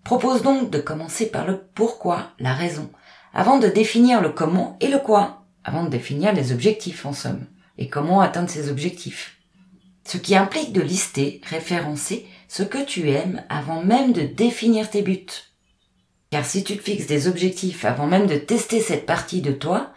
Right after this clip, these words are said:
tu risques de démarrer beaucoup de projets sans forcément les finir et surtout de t'essouffler et de rester dans le « je ne sais pas »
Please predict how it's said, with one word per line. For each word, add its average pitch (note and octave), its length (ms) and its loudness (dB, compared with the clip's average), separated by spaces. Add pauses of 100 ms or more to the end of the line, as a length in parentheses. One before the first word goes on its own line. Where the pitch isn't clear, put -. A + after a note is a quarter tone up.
tu F#3+ 100 -2
risques B3 520 -2 (400)
de D3+ 100 0
démarrer G3+ 420 4
beaucoup C#4 420 0
de C#4 60 -2
projets F3 460 -2
sans E3 240 -8
forcément D3+ 460 -4
les B2 100 0
finir F#3+ 420 0 (160)
et D3 60 -4
surtout D#3+ 340 -2
de D3+ 120 0
t'essouffler - 680 -2 (260)
et F3+ 80 2
de F#3 100 6
rester G#3 340 2
dans G#3+ 280 0 (480)
le « D3 340 -4
je D3 260 -4
ne D#3 380 -2
sais D3 460 -8 (120)
pas » A#3 300 -2